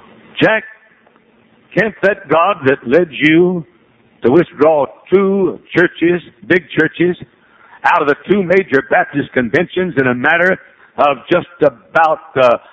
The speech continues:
uh, three years, and yet the largest church in the congregation in America sits right here tonight. Can't that God lead you in the future? Does that, is that God limited? Can't he bless a man who's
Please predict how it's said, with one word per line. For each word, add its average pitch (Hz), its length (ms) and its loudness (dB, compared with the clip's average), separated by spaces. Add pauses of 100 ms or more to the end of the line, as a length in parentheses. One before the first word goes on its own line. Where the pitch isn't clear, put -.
uh, 135 180 0 (180)
three 185 380 0
years, 185 680 0 (540)
and 135 240 -2
yet 196 180 2 (400)
the 147 160 2
largest 170 480 0 (100)
church 208 300 -2
in 170 140 -2
the 160 60 0
congregation 185 600 -2
in 165 40 0
America 190 420 0 (280)
sits 208 220 0
right 185 220 2
here 180 280 0
tonight. 170 380 -2 (340)
Can't 202 320 -2
that - 320 -2
God 202 300 2
lead 180 240 -4
you 202 160 2
in 190 60 0
the 190 160 0
future? 202 400 -2 (440)
Does 247 220 2
that, 294 260 -2
is 240 140 0
that 269 300 -2
God 240 240 2
limited? 220 440 -2 (260)
Can't 262 160 0
he 226 160 -2
bless 175 240 -2
a 175 80 0
man 175 240 0
who's 156 160 -2